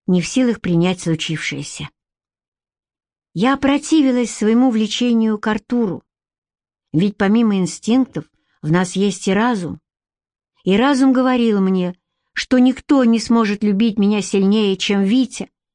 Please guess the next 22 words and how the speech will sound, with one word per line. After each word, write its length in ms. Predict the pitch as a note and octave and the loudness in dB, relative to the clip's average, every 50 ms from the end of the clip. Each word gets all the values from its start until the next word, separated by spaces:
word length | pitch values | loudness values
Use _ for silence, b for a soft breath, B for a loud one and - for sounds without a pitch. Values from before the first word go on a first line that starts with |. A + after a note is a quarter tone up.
| _ _ _ _ _ _ _ _ _ _ _ _ | _ _ _ _ _ _ _ _ _ _ _ _
что 260 | - - - - C#4+ C4+ | -10 -8 -4 0 0 0
с 140 | C4+ - | 0 2
Витей 340 | C#4+ D4 D4 C#4 C#4 - C4 | 2 4 4 4 2 2 2
мы 160 | B3 B3+ B3+ | 2 2 2
понимаем 580 | B3+ C4+ B3+ B3+ C4 B3+ B3+ B3 A#3 A3+ A3 G#3+ | 2 2 2 4 4 4 2 2 2 0 0 0
друг 220 | G3 A#3 A#3 G#3 | 0 0 0 2
друга 400 | G3 G#3+ G#3 G3 F3 D#3+ E3 D#3 D#3 _ _ _ _ _ _ _ _ _ | 2 2 2 0 0 0 -2 -4 -6 _ _ _ _ _ _ _ _ _
и 80 | - A3+ | -4 -2
сможем 480 | G#3+ - B3+ C4+ C4+ B3+ A3 B3 A#3+ | 0 2 2 2 2 2 2 2 2
быть 160 | A3 B3 A3+ | 2 0 0
счастливы. 680 | - - - C4 A3+ G#3 F3+ - - - F3+ D#3 D3+ - _ _ _ _ _ _ _ _ _ _ _ _ - | -2 -2 -2 0 0 0 -2 -4 -8 -10 -10 -10 -10 -12 _ _ _ _ _ _ _ _ _ _ _ _ -2
Артур — 540 | G3+ A3 A3 A3 - - C#4+ B3+ F#3 - - b b b b b b | -2 -2 -2 -2 -2 0 0 0 0 -2 -6 b b b b b b
это 220 | b A#3 A3+ B3 | b -2 -2 0
просто 320 | A3+ C4 C#4 C4+ C4 - C4 | 0 2 2 2 2 2 2
наваждение, 960 | C4 B3+ B3+ C4 C4 B3 A#3 A3 B3 C4+ B3+ A3+ G3 F3 E3 D#3 D3+ D#3 D#3 _ _ _ _ _ _ _ _ _ - | 2 4 4 2 0 0 0 0 2 2 2 2 2 2 0 0 -2 -4 -8 _ _ _ _ _ _ _ _ _ -8
болезнь. 960 | - G3+ G#3 G#3+ A3 B3+ C#4+ C#4+ C#4 B3 G#3 F#3 E3 D3+ E3 E3+ D#3+ D#3 - _ _ _ _ _ _ _ _ _ _ _ - | -6 -4 -2 0 2 2 4 4 2 2 2 0 0 0 0 0 0 -2 -4 _ _ _ _ _ _ _ _ _ _ _ -4
И 100 | G#3 A3+ | -2 -2
в 80 | - | -2
кого 220 | - - G#3 G#3+ A#3+ | 0 0 2 2 2
он 120 | A#3+ A3 | 2 0
теперь 320 | - - A3+ F#3 A3+ A#3 A3 | 0 -2 -2 0 0 0 0
превратился? 880 | - G#3 G3 F#3 F#3 F3+ F3 F3+ - A#3 A3+ A3 G#3+ - - G3+ F3 | 0 -2 0 0 0 -2 -2 -2 -2 -2 -2 -2 -2 -6 -8 -8 -8